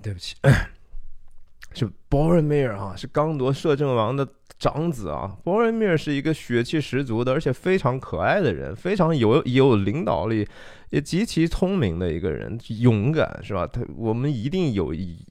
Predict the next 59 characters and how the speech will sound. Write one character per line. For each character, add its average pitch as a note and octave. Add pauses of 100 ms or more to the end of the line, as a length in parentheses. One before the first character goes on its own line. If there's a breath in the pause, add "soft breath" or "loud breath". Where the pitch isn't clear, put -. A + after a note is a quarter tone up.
以 G2+
后 C3+
会 C3+
有 E2+
一 G2
期 G2
专 A2+
门 G2
去 G#2
谈 G2
Boromir。 G#2
Boromir C#3+
这 -
个 B2
角 G2+
色 A#2+
实 G#2
在 A#2
是 A2
写 F2
得 F2+
非 A2+
常， F#2+
非 G#2
常 F2+
的 F#2 (320 loud breath)
圆 G#2+
满 B2
啊， E2+
非 D3+
常 A#2+
的 A#2+
像 A2+
人， F2+
非 B2+
常 G#2+
的 G#2+
让 A#2
我 F2
们 F#2
能 F#2
够 G#2+ (420)
共 C#3
情 E2
的 G2+
一 F2+
个 F2+
人 G#1+
哈。 E2 (300)
第 F3
一 E3+
集 C3
《指 G#2+
环 A2
王》 A2
这 B2
个 A#2
电 A#2
影 F#2+